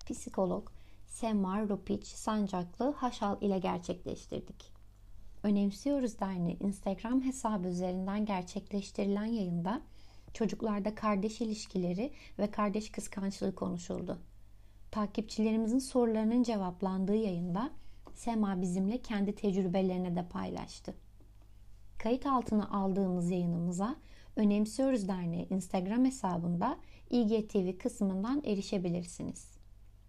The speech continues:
Kasım ayı canlı yayını için sosyal medya hesaplarımızdan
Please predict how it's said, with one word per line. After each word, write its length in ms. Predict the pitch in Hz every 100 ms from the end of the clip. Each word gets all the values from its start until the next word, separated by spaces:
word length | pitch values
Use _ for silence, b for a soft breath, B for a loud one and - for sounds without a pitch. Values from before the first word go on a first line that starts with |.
| - - - - - - - - - -
Kasım 340 | 247 - 254
ayı 160 | 226 196
canlı 340 | 208 208 214
yayını 280 | 220 196 180
için 400 | 170 - 262 330
sosyal 460 | - 220 220 226
medya 240 | 220 190 180
hesaplarımızdan 1000 | 175 - 180 - 180 175 175 180 233